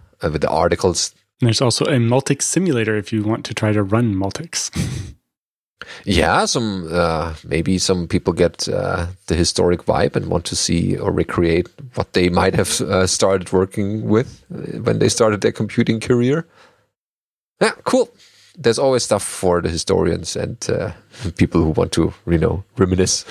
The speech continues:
Speaker 2: But yeah, you know, this is where a lot of the ideas that, uh, you know, the stripped down version of Multics is basically,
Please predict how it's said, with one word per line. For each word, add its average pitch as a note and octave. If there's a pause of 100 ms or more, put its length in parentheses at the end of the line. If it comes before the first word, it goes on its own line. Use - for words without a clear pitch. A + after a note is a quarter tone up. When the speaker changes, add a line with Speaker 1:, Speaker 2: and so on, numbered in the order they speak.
(160)
Speaker 2:
But -
yeah, C#3+
you G#2
know, A2
this A#2+
is C#3
where C3
a D3
lot B2+
of C3
the B2+
ideas A2+
that, A2+ (360)
uh, G#2 (280)
you A2+
know, G2 (280)
the A2+
stripped -
down C3
version A#2+
of G#2+
Multics A#2
is G2
basically, G2+